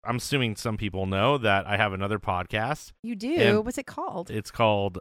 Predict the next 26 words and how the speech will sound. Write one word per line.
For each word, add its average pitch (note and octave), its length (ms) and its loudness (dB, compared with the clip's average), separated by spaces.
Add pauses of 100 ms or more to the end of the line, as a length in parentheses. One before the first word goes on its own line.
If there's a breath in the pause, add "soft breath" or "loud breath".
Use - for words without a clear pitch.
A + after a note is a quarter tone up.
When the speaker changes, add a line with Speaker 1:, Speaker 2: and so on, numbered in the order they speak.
(260)
Speaker 1:
Long G#2+ 260 2
Walks G2+ 260 2
and G#2 100 -4
Robots, A2 360 2
Speaker 2:
<gasps> - 20 -4
Speaker 1:
which A#2 140 -4
is - 60 -6
a A#2 80 2
movie A#2 320 2
podcast. A2 500 0
Speaker 2:
Yeah. A#3+ 540 -4 (180)
And A#2 100 2
a A#2+ 40 8
pop A2 260 8
Speaker 1:
Um, F#2 60 -4
Speaker 2:
culture G2+ 300 -6
discussion. F#3+ 580 -10
Speaker 1:
Yeah, G#2+ 340 2
well, G2+ 200 0
we, A2 180 -2
we, D3+ 460 0
<laughs> - 40 -6
it's D#3 220 -6
mostly C3+ 460 4
Speaker 2:
<laughs> - 60 10
Speaker 1:
like G2+ 300 4